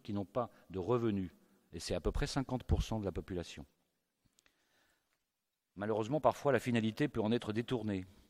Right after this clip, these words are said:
En soixante-quatorze, il y a eu, euh, en mille neuf cent soixante-quatorze, il y a eu l'obligation des fonds de pension, ceux qui collectent les montants des retraites à reverser aux bénéficiaires cotisants,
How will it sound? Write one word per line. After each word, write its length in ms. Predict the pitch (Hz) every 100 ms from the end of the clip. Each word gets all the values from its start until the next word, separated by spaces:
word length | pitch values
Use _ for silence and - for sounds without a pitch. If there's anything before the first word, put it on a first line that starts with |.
| _ _ _ _ _ _ _
En 80 | 87
soixante-quatorze, 760 | - 123 135 120 120 151 180 147
il 120 | 127
y 60 | 113
a 60 |
eu, 240 | 120 135 113
euh, 180 | 101 92
en 60 |
mille 80 | 117
neuf 100 | 127
cent 80 | 131
soixante-quatorze, 600 | - 113 120 113 175 160
il 20 |
y 40 |
a 40 | 120
eu 80 | 117
l'obligation 520 | 135 135 131 - 151
des 120 | 123
fonds 160 | 147 135
de 40 |
pension, 540 | 123 120 - 110 143 - - - - -
ceux 180 | - 127
qui 140 | 120
collectent 460 | - 127 123 131 -
les 120 | 98
montants 360 | 104 123 - 127
des 100 | 98
retraites 640 | 104 - 123 123 - - -
à 80 | 90
reverser 500 | 101 101 95 - 107
aux 100 | 90
bénéficiaires 720 | 101 107 - 98 - 101 -
cotisants, 520 | 110 107 92 120